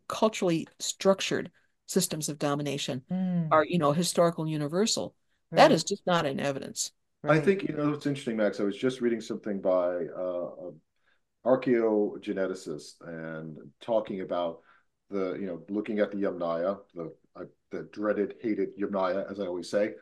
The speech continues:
Speaker 3: I always feel compel-, compelled to say. Uh, but one of the things that distinguished them,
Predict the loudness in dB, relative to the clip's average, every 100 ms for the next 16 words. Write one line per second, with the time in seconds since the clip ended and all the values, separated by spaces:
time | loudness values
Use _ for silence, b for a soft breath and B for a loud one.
0 | 4 6 6 4 4 6 2 0 0 0
1 | 0 -2 2 0 -2 -6 -6 -8 b b
2 | b 6 6 8 8 10 10 8 6 4
3 | 0 2 0 0 0 2 4 2 0 -4
4 | -4 -4